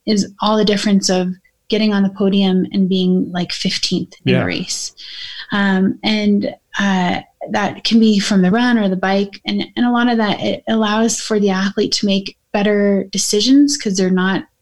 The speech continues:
Speaker 1: uh, overheating or their perception of the environment isn't as high. So their reaction times are better. So on the bike, they can hopefully,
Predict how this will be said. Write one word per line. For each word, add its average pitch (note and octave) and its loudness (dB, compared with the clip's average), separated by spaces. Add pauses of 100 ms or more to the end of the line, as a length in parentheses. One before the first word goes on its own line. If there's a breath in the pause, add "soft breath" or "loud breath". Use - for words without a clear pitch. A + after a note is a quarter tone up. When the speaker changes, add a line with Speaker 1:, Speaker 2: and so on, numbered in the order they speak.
(140)
Speaker 1:
uh, F3+ 0 (120)
overheating G#3 2
or G3 2 (120)
their G3 2
perception F#3+ -2
of F#3+ -2
the F#3 -2
environment F#3 0
isn't G3 0
as F3+ -4
high. F#3 -4 (480 loud breath)
So G3 2
their F#3+ -2
reaction F#3+ 2
times A3+ 2
are A#3 2
better. A3+ 0
So G3 0 (140)
on F#3+ 2
the F#3+ 4
bike, G#3+ 0 (140)
they F#3+ 2
can F#3 2 (320 loud breath)
hopefully, G#3+ 0